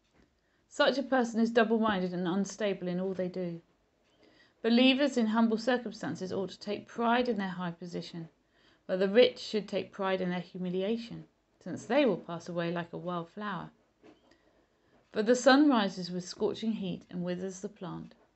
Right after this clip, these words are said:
Its blossom falls and its beauty is destroyed. In the same way, the rich will fade even while they go about their business. Blessed is the one who perseveres under trial, because, having stood the test, that person will receive the crown of life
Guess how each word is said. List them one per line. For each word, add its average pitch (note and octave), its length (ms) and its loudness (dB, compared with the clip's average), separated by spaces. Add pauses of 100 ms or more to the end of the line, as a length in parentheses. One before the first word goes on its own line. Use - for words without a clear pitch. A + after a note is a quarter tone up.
Its - 140 -20
blossom F3+ 400 -4
falls F3 380 -4
and E3+ 100 -6
its - 100 -12
beauty F3 340 -8
is D#3+ 100 -12
destroyed. D#3+ 580 -10 (420)
In F3+ 80 -8
the F#3 60 -6
same A3 340 2
way, G3 160 4
the F#3+ 100 2
rich - 300 -2
will F3 80 -6
fade E3 440 -6
even F#3+ 280 -6
while G3 160 -2
they F#3+ 100 -2
go F#3+ 160 -4
about F#3 260 -4
their F#3 100 -4
business. F#3+ 540 -10 (1600)
Blessed B3 320 6
is C#4 120 0
the C4+ 80 4
one A3+ 260 8
who G#3 140 2
perseveres G3+ 640 0
under F3+ 200 -4
trial, F3+ 440 -8 (360)
because, F#3 500 2
having G3 280 -4
stood G#3+ 240 -4
the A#3 80 -4
test, - 520 -8 (280)
that A#3 220 0
person F#3+ 360 -2
will F3 100 -4
receive G3+ 480 -2
the F3+ 80 -4
crown G3+ 300 -4
of G#3+ 120 -6
life F#3 280 -6